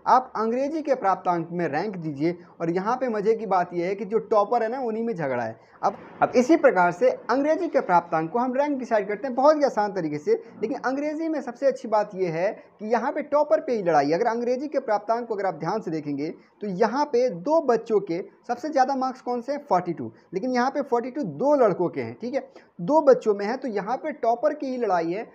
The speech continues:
आप किसको रैंक वन देंगे? अगर इसको रैंक देंगे तो ये बुरा मान जाएगा, इसको देंगे तो ये बुरा मान जाएगा। तो यहाँ पे देखिए, टॉपर यानी कि रैंक वन और रैंक टू की लड़ाई है, तो वन और टू को जोड़ लीजिए और दो बच्चों में मसला है तो दो से डिवाइड कर देंगे। समझ में आ रही बात?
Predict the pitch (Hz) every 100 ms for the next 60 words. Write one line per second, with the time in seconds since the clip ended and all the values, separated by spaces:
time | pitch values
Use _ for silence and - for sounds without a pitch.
0 | - 226 247 302 285 311 226 202 170 170
1 | 147 127 120 - 170 185 185 233 226 226
2 | 226 208 147 202 233 262 233 196 170 165
3 | 196 175 - 156 170 185 240 226 233 190
4 | 160 143 147 175 - - - 262 240 269
5 | 311 220 180 202 254 254 240 247 269 202
6 | - - 196 254 269 190 226 285 277 180
7 | 226 294 226 247 202 202 208 185 269 285
8 | 254 175 143 143 151 196 - _ 190 170
9 | 247 277 240 233 277 302 269 165 165 160
10 | 156 143 165 - 165 151 254 226 220 185
11 | 160 147 - 143 175 254 185 180 165 190
12 | 226 151 135 123 131 123 _ 202 226 240
13 | 233 233 220 226